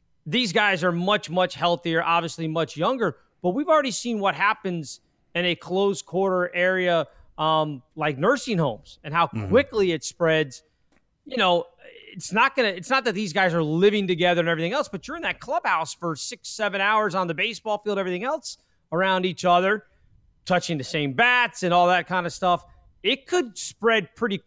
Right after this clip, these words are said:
Speaker 1: quickly through a Major League Baseball team. And if one guy goes down with it,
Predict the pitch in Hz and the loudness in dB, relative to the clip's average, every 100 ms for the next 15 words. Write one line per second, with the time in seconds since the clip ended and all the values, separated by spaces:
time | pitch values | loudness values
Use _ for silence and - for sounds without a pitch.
0 | _ - 226 - 175 151 165 156 160 175 | _ 2 2 2 -2 0 2 2 2 -2
1 | 156 156 123 175 165 165 156 - 156 151 | -4 -6 -4 -4 -4 -2 -2 -4 -6 -4
2 | 131 117 160 262 262 240 208 214 - 196 | -6 -2 0 2 0 -2 -2 -4 -2 0
3 | 190 190 185 175 | 2 0 -4 -8